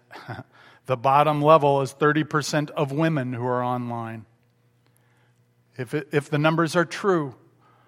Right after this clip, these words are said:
many people, the majority of first exposure of pornography is eleven years old. This is a big deal, and it's infecting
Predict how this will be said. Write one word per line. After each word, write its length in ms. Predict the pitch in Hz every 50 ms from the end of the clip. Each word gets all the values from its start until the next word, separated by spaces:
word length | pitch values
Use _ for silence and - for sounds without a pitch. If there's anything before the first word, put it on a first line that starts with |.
| _ _ _ _ _ _ _ _ _ _
many 480 | 135 127 131 131 135 147 156 160 175 165
people, 560 | - 175 185 180 - - 151 139 123 - _ -
the 120 | 123 131
majority 840 | 139 139 139 147 131 123 123 120 151 170 165 165 170 165 143 139 135 131
of 100 | 123 -
first 380 | - - 160 147 131 - -
exposure 760 | 160 - - - - - 185 175 175 175 156 135 147 139 135
of 140 | 131 131 - -
pornography 840 | - 143 143 151 156 165 165 156 151 143 - - 147 131 139 -
is 160 | - 151 120 -
eleven 560 | 117 117 113 120 135 143 139 156 156 156 151
years 320 | 147 147 147 147 147 123
old. 400 | 147 139 139 123 120 110 - - - _ _ _ _ _ _ _ _ _ _ _ _ _ _ _ _ _ _ _ _ _ _ _ _ _ _ _ _ _ _ _ _ _ _ _ _ _ _ _ _ - 139 101 110 117
This 420 | 139 170 185 175 - - - - - _
is 180 | - 156 151 147
a 60 | 156
big 220 | 151 160 151 139
deal, 320 | 143 147 147 135 117 107 - - _ _ _ _ _ _ - - - - -
and 120 | 139 139
it's 120 | 131 - -
infecting 880 | 120 107 - - - - 170 160 151 - - - 165 160 160 160 160